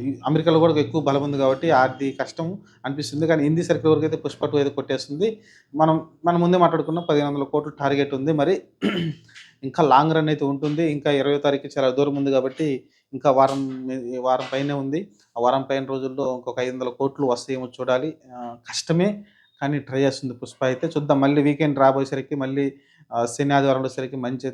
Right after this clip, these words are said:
మంచి పుంజుకునే అవకాశం అయితే కనిపిస్తుంది పుష్ప టూ ఉన్న క్రేజ్ని బట్టి.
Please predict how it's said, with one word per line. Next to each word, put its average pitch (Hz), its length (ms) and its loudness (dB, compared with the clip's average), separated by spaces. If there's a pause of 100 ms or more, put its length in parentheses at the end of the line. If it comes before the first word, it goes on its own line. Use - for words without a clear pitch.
మంచి 131 260 -6
పుంజుకునే 135 360 -4
అవకాశం 123 300 0
అయితే 123 160 -10
కనిపిస్తుంది 123 400 -10
పుష్ప 123 300 -8
టూ 123 120 -8
ఉన్న 120 200 -6
క్రేజ్ని 127 400 -4
బట్టి. 123 260 0